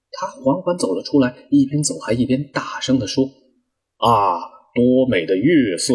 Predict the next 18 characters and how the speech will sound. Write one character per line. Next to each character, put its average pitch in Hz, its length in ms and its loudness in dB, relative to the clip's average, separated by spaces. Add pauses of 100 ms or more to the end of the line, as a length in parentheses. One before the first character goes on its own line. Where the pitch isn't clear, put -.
(160)
啊！” - 200 -8 (500)
这 - 140 -2
道 95 340 0
士 - 140 -6
的 78 80 -4
发 92 260 -4
言 80 160 -4
啊， - 120 -6 (100)
有 - 140 -4
点 - 100 -6 (340)
别 156 160 0
致。 156 200 -6 (460)
他 151 160 -2
这 156 80 2
么 104 80 0
一 98 60 -8
说 131 260 0
完， 127 240 -4